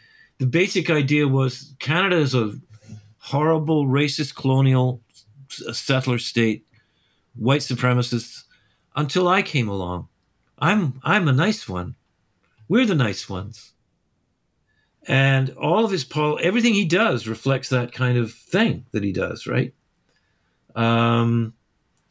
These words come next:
and I think most people are thinking, ba-, "Wait a minute, you know, old George down the street, we always got along. What's he talking <laughs> about?" You know? And, and, and, and people are just fed up with that kind of thing.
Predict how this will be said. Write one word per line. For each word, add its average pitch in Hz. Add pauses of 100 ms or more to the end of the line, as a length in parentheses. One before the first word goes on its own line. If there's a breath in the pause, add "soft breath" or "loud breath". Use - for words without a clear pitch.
(720)
and 151
I 160
think 208
most 208
people 208
are 170
thinking, 170
ba-, 160
"Wait 254
a -
minute, 107
you 156
know, 143 (320 soft breath)
old 233
George 165
down 135
the 120
street, 156
we 233
always 240
got 92
along. 92
What's 311
he 320
talking 277
<laughs> -
about?" - (580 loud breath)
You 170 (100)
know? 165 (440 soft breath)
And, 156
and, 156
and, 160
and 147
people 220
are 147
just 139
fed -
up - (1400)
with 120
that 131
kind 110
of 95
thing. 92